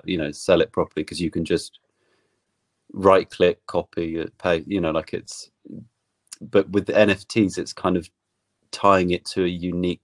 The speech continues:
code to say, "This is the original digital piece of art," I guess. Is that?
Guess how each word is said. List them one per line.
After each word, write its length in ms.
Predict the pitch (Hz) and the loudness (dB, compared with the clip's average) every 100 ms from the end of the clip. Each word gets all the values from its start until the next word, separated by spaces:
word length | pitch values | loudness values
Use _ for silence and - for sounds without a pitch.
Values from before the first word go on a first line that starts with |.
| - | -6
code 360 | - 90 80 | 0 2 0
to 80 | - | -8
say, 220 | - 85 | -2 -2
"This 240 | 80 87 - | -2 -6 -6
is 120 | 80 | -6
the 140 | 87 | -2
original 540 | 87 92 87 87 85 76 _ _ | 0 0 0 -2 -4 -6 _ _
digital 420 | 101 90 87 87 | -4 -4 -8 -8
piece 300 | 80 90 82 | -6 -6 -6
of 100 | 87 | -2
art," 240 | 87 82 - | 0 0 -2
I 80 | 76 | -4
guess. 340 | 71 73 - | -4 -6 -14
Is 100 | 78 | -6
that? 200 | 90 85 | -4 -4